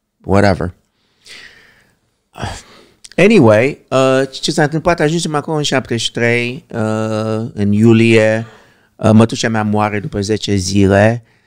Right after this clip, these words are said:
Uh, și după trei săptămâni, omul lui Ceaușescu, Ilie, care era în Queens, în Jamaica, este găsit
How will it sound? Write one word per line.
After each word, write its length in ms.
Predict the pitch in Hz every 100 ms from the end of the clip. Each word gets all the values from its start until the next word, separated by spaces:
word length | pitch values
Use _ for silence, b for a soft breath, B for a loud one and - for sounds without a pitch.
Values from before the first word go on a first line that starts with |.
| _ _ _
Uh, 1120 | - 104 104 104 104 101 101 101 101 101 104 104 -
și 140 | 120
după 400 | 110 - 110 104 _
trei 260 | - 156 180
săptămâni, 760 | - 107 - 104 101 113 123 - -
omul 440 | 117 135 139 127
lui 220 | 113 117
Ceaușescu, 680 | 113 113 104 104 131 131 123
Ilie, 640 | 110 107 127 110 113 135 156 b b b b
care 200 | - 113
era 160 | 117
în 360 | 113 110 107 104 _
Queens, 600 | - 147 120 101 107 98
în 160 | 101
Jamaica, 720 | 95 107 113 139 - 101 117 151 b b b b
este 320 | - 127 - 117
găsit 640 | 123 - 190 - -